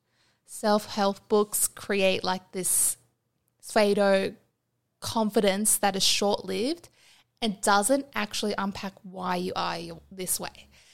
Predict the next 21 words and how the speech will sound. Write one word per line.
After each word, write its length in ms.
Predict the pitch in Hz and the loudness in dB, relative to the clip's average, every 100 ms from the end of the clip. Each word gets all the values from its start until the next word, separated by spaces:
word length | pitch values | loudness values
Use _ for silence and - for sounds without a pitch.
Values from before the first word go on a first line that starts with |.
| _ | _
So 420 | - - 220 220 220 | -6 0 4 4 2
I 200 | 220 277 | 2 2
think 340 | 285 330 302 | 2 -2 -2
that, 320 | - 233 226 214 | 0 0 -2 -2
yeah, 140 | 202 | -4
self-help 640 | - - 262 269 254 247 247 | 0 2 2 0 0 0 2
books 320 | 247 247 - | 0 0 0
are 100 | 208 | -2
interesting 800 | - 247 - 247 - 247 240 294 381 - _ _ _ | 0 -2 -2 -4 -2 0 0 -2 -8 -16 _ _ _
and 680 | 220 214 208 208 208 208 208 | -4 -2 -2 -2 -2 -2 -4
they're 260 | 202 202 190 | -2 -2 -2
fun 360 | - 202 208 | 0 0 0
to 160 | 226 240 | -2 -2
read 500 | 214 202 208 254 311 _ _ _ _ _ - | -2 -2 0 -2 -4 _ _ _ _ _ 0
and 440 | 277 294 302 269 | 2 4 2 2
they 160 | 247 277 | 4 4
may 240 | 254 269 | 4 2
help 320 | 277 285 294 269 | 2 0 0 0
you, 280 | 277 269 - | 0 0 -2
you 140 | 233 | -2
know, 120 | 233 | 0